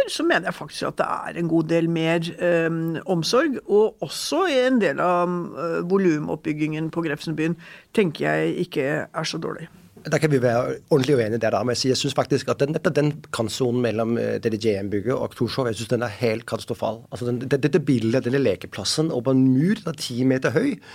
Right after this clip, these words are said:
Speaker 2: ned til en vanlig kvartalsbystruktur, det synes jeg er helt utrolig da. Det kunne vært trapetsert, det kunne vært plass, og det kunne vært offentlig program, det kunne vært all mulig ting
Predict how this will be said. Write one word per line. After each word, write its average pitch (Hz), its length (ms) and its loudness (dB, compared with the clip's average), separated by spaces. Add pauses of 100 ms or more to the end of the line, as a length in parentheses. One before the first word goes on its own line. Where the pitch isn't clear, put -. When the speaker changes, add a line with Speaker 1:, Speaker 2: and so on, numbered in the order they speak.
(220)
Speaker 2:
ned 127 240 2
til - 140 0
en 143 180 2
vanlig 113 560 0
kvartalsbystruktur, 120 840 0
det - 580 -18
synes 127 180 -4
jeg 127 80 4
er 135 60 2
helt 156 80 -2
utrolig 139 320 0
da. 151 160 -2
Det 143 100 -4
kunne 143 200 2
vært - 100 -6
trapetsert, - 480 0
det 147 140 -4
kunne 131 160 0
vært - 100 -20
plass, 151 260 0
og 147 60 -2
det 131 80 0
kunne 131 140 0
vært 127 100 0
offentlig 123 240 -2
program, 160 460 0
det 135 100 -6
kunne 131 160 -2
vært - 80 -16
all 135 160 2
mulig 120 460 0
ting 170 260 2